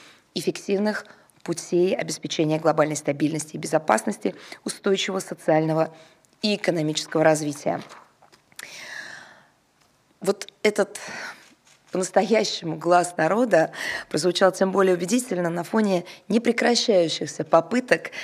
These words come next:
навязать международному сообществу некие размытые концепции наподобие уже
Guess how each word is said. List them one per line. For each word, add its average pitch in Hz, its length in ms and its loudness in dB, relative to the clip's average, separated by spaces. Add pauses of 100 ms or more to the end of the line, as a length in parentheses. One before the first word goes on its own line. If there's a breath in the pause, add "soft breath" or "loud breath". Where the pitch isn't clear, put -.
(140 loud breath)
навязать 185 420 4
международному 175 460 4
сообществу 175 580 4 (800 loud breath)
некие 180 680 4
размытые 185 880 4
концепции 165 960 0
наподобие 160 540 0
уже 170 440 -2